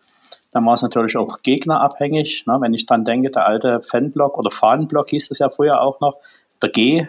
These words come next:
neben der Hornbach-Tribüne war, da stand eine Reihe Polizisten mit Mützen runter und daneben standen die B F Cer. Ja, also da gab's keine Trennung dazwischen. Das ging immer hin und her. Da flogen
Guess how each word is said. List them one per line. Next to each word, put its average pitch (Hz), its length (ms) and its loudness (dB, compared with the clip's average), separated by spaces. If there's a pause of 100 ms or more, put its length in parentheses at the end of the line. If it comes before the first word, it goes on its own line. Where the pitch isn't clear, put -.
(160)
neben 127 240 0
der - 100 0
Hornbach-Tribüne 143 800 -2
war, 151 260 2 (360)
da - 80 -8
stand 120 300 0
eine 120 80 4
Reihe 120 220 4
Polizisten 117 640 0
mit 131 160 0
Mützen 151 300 0
runter 160 320 2
und 139 100 4
daneben 123 400 4
standen 113 640 0 (760)
die - 120 -14
B 98 140 2
F - 140 0
Cer. 95 380 2 (840)
Ja, 104 160 0
also 107 160 0
da 101 80 -2
gab's - 380 2
keine 113 500 -2
Trennung 131 480 2
dazwischen. 127 840 0 (160)
Das - 180 -2
ging 120 200 2
immer 127 200 2
hin 113 180 0
und 110 160 -2
her. 110 140 2
Da 110 120 0
flogen 113 420 -2